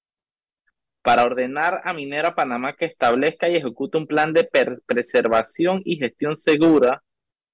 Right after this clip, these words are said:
a fin de evitar las pérdidas, daños,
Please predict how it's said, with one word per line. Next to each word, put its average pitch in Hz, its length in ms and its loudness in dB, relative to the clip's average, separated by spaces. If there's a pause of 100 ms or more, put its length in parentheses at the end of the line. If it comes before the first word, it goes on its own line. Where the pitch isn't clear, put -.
(1800)
a 123 100 -4
fin 151 280 -2
de 170 100 6
evitar 135 400 4
las 143 160 0 (100)
pérdidas, 151 460 0
daños, 151 580 -4